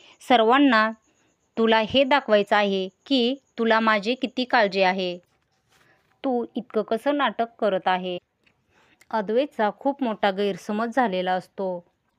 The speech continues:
कलाने अद्वैतसाठी उपवास केलेला असतो. नैनाला हे कळल्यावरती नैनासुद्धा नाटक करत सर्वांना सांगत असते की, "मी राहुलसाठी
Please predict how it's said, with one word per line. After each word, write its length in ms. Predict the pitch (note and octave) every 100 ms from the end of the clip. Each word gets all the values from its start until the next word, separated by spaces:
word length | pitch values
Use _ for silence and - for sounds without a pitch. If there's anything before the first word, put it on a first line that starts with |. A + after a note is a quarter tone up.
| _ _ _ _ _ _
कलाने 420 | A3+ A3+ C#4+ B3+ G#3
अद्वैतसाठी 720 | A3 A3 C4 - A3 A3 G#3+
उपवास 480 | - G3+ G#3 A3+ -
केलेला 380 | B3+ F#3+ F#3 F#3
असतो. 420 | F3+ _ G3 F3+ - _ _ _ _ _ - -
नैनाला 480 | A3+ A3+ A3+ C#4+ C4+
हे 200 | G#3+ G#3+ -
कळल्यावरती 760 | G#3+ G3+ G3 A3+ C4+ - G3+ G#3 _ _ _ _ _ - _ -
नैनासुद्धा 640 | A3+ A#3 C4+ D4 A#3+ G#3
नाटक 400 | G3+ G#3 - D4+ -
करत 340 | A3 A3+ A#3+ - A#3+ _ _ _ _
सर्वांना 500 | - A#3+ A3 G#3+ G#3+
सांगत 380 | G#3 A3+ G#3 G3+
असते 300 | G3+ - D4
की, 320 | D4+ A3 G#3+ A3 _ - _
"मी 340 | B3+ C#4 B3+ C4 _ _ _ _ -
राहुलसाठी 840 | A#3+ A3+ C4+ C#4+ B3+ - G#3+